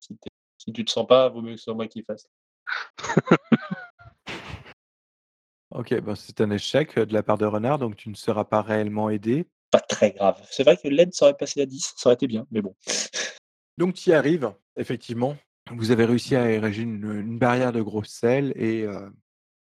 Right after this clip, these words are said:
Speaker 3: et vous voyez effectivement le, une, heu, une bosse, heu, comme quelque chose qui creuse sous la surface, en fait,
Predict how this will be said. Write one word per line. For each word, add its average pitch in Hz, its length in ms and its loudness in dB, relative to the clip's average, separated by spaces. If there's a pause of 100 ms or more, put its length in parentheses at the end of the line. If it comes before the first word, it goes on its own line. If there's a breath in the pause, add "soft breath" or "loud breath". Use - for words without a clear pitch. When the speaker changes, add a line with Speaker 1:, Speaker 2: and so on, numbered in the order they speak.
Speaker 3:
et 127 80 0
vous 107 140 0
voyez 107 380 0
effectivement 110 480 -8
le, 92 600 -6 (640)
une, 98 180 -8
heu, 92 280 -10
une 104 180 -10
bosse, 110 680 -4
heu, - 640 -18 (800)
comme 104 160 -6
quelque 107 240 -10
chose 117 220 -10
qui - 140 -20
creuse - 300 0
sous - 160 -14
la 107 100 -6
surface, - 520 -6
en 98 80 -12
fait, - 280 -8